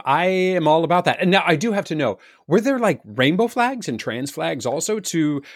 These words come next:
represent, or th-, or they do it in their own subtle Renaissansical way, or, or don't even feel like they have to,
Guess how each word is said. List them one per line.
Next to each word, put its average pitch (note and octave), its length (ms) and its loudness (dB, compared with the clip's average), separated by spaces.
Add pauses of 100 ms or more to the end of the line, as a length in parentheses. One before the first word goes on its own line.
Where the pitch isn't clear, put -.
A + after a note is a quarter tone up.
(120)
represent, D#3+ 600 2
or E3+ 400 4 (360)
th-, D3+ 180 -6
or E3 160 4
they D#3+ 160 4
do D#3+ 160 0
it E3+ 60 4
in E3 120 0
their C#3+ 160 2
own C#3 260 0
subtle C3+ 420 0
Renaissansical B2 720 -6
way, A#2 400 -8
or, E3+ 340 4
or G3+ 140 6
don't B3 240 2
even C#4 200 2
feel F4 220 0
like F3+ 200 0
they A#2 140 -2
have G#2 240 -10
to, G#2 320 -8